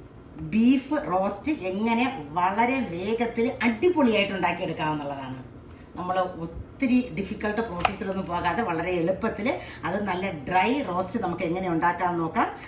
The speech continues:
എനിക്കിവിടെ ഒരു കിലോ ബീഫ് കിട്ടിയിട്ടുണ്ട്. അപ്പം ഇതൊന്ന്, ആ, നുറുക്കി എടുത്ത് കഴുകി കൊണ്ടുവരാം. ബീഫ് ഞാൻ നുറുക്കി കഴുകി കൊണ്ടുവന്നിട്ടുണ്ട്. അപ്പോൾ ഇനി ഇതിലേക്ക്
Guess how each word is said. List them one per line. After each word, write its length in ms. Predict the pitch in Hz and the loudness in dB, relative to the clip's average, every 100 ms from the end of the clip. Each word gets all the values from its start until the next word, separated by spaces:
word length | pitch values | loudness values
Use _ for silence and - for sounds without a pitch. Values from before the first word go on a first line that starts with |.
| - 156 | -8 -6
എനിക്കിവിടെ 380 | 165 202 185 175 170 | -4 0 0 2 0
ഒരു 160 | 185 202 | -2 -2
കിലോ 180 | 190 185 147 160 | 2 2 2 0
ബീഫ് 200 | 170 202 | 0 -2
കിട്ടിയിട്ടുണ്ട്. 460 | 170 170 156 165 247 - | -4 -4 -2 0 2 0
അപ്പം 240 | - 160 156 | -2 -2 0
ഇതൊന്ന്, 280 | 180 175 285 - - - | -2 -2 -4 -6 -14 -6
ആ, 120 | 151 151 | -2 0
നുറുക്കി 460 | 160 170 185 - 247 151 | 0 -2 -4 -2 -2 -2
എടുത്ത് 280 | 151 156 254 - - - | -4 -4 -4 -6 -10 -6
കഴുകി 220 | 156 165 - | -2 -2 -4
കൊണ്ടുവരാം. 380 | 120 - - - - - - - - - - 156 | -8 -8 -8 -10 -14 -18 -18 -20 -20 -20 -14 -4
ബീഫ് 300 | 208 226 220 226 | 0 2 2 0
ഞാൻ 160 | 180 180 285 - | 2 2 0 0
നുറുക്കി 460 | 165 165 175 - 320 349 170 | 0 0 -2 -4 -4 -4 -4
കഴുകി 340 | 160 170 226 190 | -2 -2 -2 -2
കൊണ്ടുവന്നിട്ടുണ്ട്. 720 | 151 160 156 151 139 135 269 370 - - - - - 175 | -2 -2 -2 -2 -4 -2 -2 -2 -8 -16 -18 -16 -12 -4
അപ്പോൾ 180 | 226 285 - 196 | 0 0 -2 -2
ഇനി 120 | 226 254 190 | 0 0 -2
ഇതിലേക്ക് 420 | 214 214 160 - | -2 0 0 -2